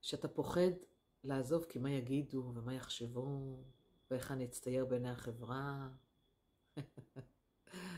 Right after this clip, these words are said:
אוי, כמה זה תופס אנשים. ואתה פשוט מוכן למות עם זה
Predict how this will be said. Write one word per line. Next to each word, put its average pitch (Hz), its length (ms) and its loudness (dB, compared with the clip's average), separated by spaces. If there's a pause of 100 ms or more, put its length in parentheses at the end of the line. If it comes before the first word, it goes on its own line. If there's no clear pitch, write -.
(600)
אוי, 135 240 4
כמה 127 240 -2
זה 120 120 -6
תופס 120 380 -4
אנשים. 113 440 -8 (1040)
ואתה 135 200 -6
פשוט 185 300 2
מוכן 175 240 2
למות 165 360 4
עם 139 120 0
זה 120 180 -2